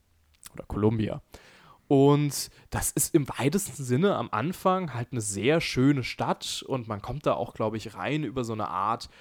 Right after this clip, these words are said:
Taufbecken, also durch so eine Wasserszene. Also, und es gibt in dieser Stadt auch sehr viele religiöse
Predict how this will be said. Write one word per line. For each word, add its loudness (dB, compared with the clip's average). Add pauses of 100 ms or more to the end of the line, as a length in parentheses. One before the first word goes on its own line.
(260)
Taufbecken, 2
also -2
durch -6
so -8
eine -8
Wasserszene. 0
Also, 2 (380)
und -2
es -14
gibt -10
in -4
dieser -2
Stadt -6
auch -6
sehr -4
viele -2
religiöse 0